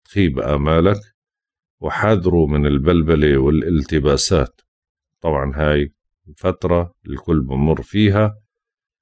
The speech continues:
وهي ليوم الأحد للقمر ينتقل لعندك لتتحسن الأمور،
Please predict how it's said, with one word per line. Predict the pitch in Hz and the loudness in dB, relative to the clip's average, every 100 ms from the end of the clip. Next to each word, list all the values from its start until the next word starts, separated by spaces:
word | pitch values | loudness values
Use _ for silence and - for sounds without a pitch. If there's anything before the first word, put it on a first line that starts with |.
| _ | _
وهي | 82 85 87 87 80 71 - | -2 2 2 2 2 -2 -4
ليوم | 73 78 80 76 | 0 2 2 2
الأحد | 65 50 - - 104 104 - - | 0 -4 -4 -2 -2 -4 -14 -6
للقمر | 67 69 - 85 80 71 | -2 -2 -2 0 2 2
ينتقل | 80 76 69 - 69 | 0 0 -6 -8 -4
لعندك | 64 69 98 92 85 78 | -2 0 0 0 -2 -6
لتتحسن | 71 76 - 78 - 71 65 | -8 -10 -6 -4 -2 -2 -2
الأمور، | 65 73 87 82 | -2 0 2 0